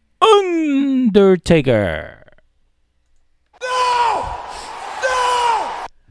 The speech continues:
Speaker 2: No disrespect to Undertaker.
Speaker 1: Not even in the Rumble?
Speaker 2: Nah, I don't wanna see him in the Rumble. If we're gonna see him, it's gonna be a Mania. He'll have a match, and that's it. I don't wanna see him at the Rumble. For what? Why would we need to see Undertaker in the Rumble for?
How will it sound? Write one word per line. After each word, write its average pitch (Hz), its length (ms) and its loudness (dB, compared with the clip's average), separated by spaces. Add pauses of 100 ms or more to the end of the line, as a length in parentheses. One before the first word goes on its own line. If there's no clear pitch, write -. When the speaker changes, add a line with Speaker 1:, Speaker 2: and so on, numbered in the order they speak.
(100)
Speaker 2:
No 196 180 -4
disrespect 180 480 -8
to 170 80 -8
Undertaker. 151 380 -12
Speaker 1:
Not 180 160 0
even 240 200 4
in 226 80 4
the 185 100 4
Rumble? 240 440 0 (580)
Speaker 2:
Nah, 311 300 -2
I - 20 0
don't 294 100 0
wanna 262 100 0
see 196 120 -4
him 170 100 -4
in 143 60 -4
the 127 60 -8
Rumble. 107 300 -10 (180)
If 175 140 -2
we're 269 120 4
gonna 339 120 -2
see 302 200 0
him, 320 160 0
it's 202 100 -8
gonna 214 100 -4
be 208 100 0
a 196 60 0
Mania. 196 400 0
He'll 156 120 -4
have 175 180 -2
a 165 40 -12
match, 160 280 -10
and 123 100 -16
that's 117 180 -18
it. - 120 -20 (280)
I 165 80 -2
don't 214 80 0
wanna 208 120 -2
see 185 100 -6
him 156 80 -8
at 139 80 -12
the 135 60 -14
Rumble. 110 340 -14
For 277 100 -8
what? 359 380 0
Why 339 180 -6
would 381 120 -6
we 381 80 -6
need 359 100 -8
to 359 100 -8
see 349 140 -6
Undertaker 339 360 -6
in 311 60 -8
the 311 80 -10
Rumble 311 280 -8
for? 107 260 -12